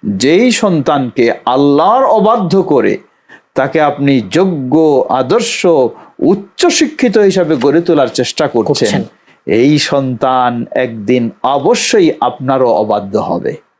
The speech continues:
Speaker 1: আপনারা অবাধ্য হবে। বহু সন্তান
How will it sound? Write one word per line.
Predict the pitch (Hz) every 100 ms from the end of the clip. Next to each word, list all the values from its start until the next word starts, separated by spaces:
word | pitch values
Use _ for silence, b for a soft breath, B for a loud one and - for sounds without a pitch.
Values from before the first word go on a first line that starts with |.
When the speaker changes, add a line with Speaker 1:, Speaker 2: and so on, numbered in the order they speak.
| _ B B B -
Speaker 1:
আপনারা | 147 170 220 208
অবাধ্য | 147 160 165 196
হবে। | 127 - - _ _ _ - 98
বহু | 139 226
সন্তান | 220 262 247 208 190 131